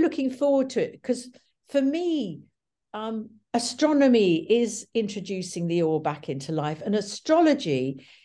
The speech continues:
is how in ancient times, obviously, and it certainly is now, how we bring those, th-, th-, the energy of the stars into our daily life. And I'm just fascinated by that. I don't know if it's true or not,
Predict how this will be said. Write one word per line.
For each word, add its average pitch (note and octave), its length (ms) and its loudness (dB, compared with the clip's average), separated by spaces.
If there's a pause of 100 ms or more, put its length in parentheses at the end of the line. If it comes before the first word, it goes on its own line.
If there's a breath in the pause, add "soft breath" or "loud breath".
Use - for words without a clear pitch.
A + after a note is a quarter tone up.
is A#3+ 180 -2
how B3+ 600 0 (340)
in G#3+ 340 2
ancient A#3+ 560 0
times, C3+ 420 -4
obviously, F3+ 600 -2
and G3 100 -4
it G3 140 -6
certainly G3 400 2
is F3 180 -4
now, F#3+ 340 -4 (280 loud breath)
how C4+ 260 2
we B3+ 440 2 (380)
bring D4+ 520 2
those, A3 460 4
th-, - 220 -16
th-, - 180 -4
the G#3+ 220 -2
energy C4 380 2
of A#3+ 100 0
the A3+ 80 -2
stars F3+ 500 -4
into D#3+ 760 -2
our D3 480 -2 (200)
daily E3+ 380 2
life. G3+ 420 0 (720 soft breath)
And C#4 120 2
I'm F#4+ 140 0
just G#4 220 0
fascinated G4 800 0
by E3+ 200 2
that. C#3+ 200 -4
I C#3+ 120 -4
don't C#3 180 -4
know G#3+ 80 4
if A#3+ 80 -2
it's C4+ 160 -6
true F#4 320 4
or F#4 80 0
not, G3+ 320 0